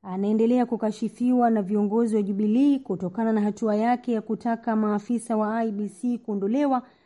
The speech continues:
kabla ya uchaguzi wa urais kufanyika upya tena. Akizungumza katika kaunti ya Tana River, waziri wa ugatuzi nchini Kenya, Mwangi Kiunjuri,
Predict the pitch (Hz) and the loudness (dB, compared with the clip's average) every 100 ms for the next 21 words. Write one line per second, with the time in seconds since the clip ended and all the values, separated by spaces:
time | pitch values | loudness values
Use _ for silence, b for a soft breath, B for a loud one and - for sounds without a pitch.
0 | b b - 320 302 320 302 226 240 226 | b b -6 -2 0 2 2 0 0 -2
1 | 240 214 240 233 233 226 220 240 - 226 | -4 -2 -2 0 0 0 0 -2 -4 -10
2 | - 226 233 233 220 220 226 208 - 277 | -4 0 0 -2 -4 -2 -4 -4 -4 0
3 | 220 185 175 - _ _ _ _ - 214 | 0 0 -4 -14 _ _ _ _ -12 -4
4 | 240 294 349 392 302 - 233 226 233 220 | 0 4 4 4 2 0 -4 -2 -2 0
5 | 262 254 262 233 240 226 226 269 208 185 | 0 0 0 -2 0 0 2 2 0 -4
6 | 175 _ _ _ _ 190 190 220 247 233 | -6 _ _ _ _ -12 -6 -2 2 2
7 | 220 220 254 254 226 220 247 233 226 247 | 0 0 0 0 0 0 0 0 0 0
8 | 240 240 226 214 233 247 240 214 - 190 | 2 2 2 2 2 4 2 -2 -4 -2
9 | 196 285 277 277 | 2 4 4 2